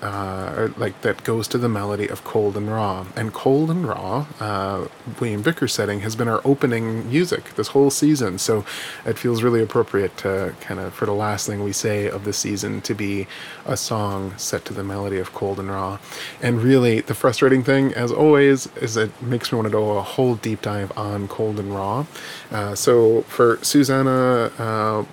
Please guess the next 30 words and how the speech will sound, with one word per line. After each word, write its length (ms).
Blamire, 720
her 500
song 280
here 280
is 260
"Oh 180
Jenny 220
Dear, 240
the 80
Word 480
is 160
Gain." 460
And 180
she's, 300
it's 160
sort 180
of 80
another 260
one 140
of 80
these 400
"Here 200
Are 120
All 80
My 140
Bad," 420
um, 440
court, 540
uh, 320
courting 600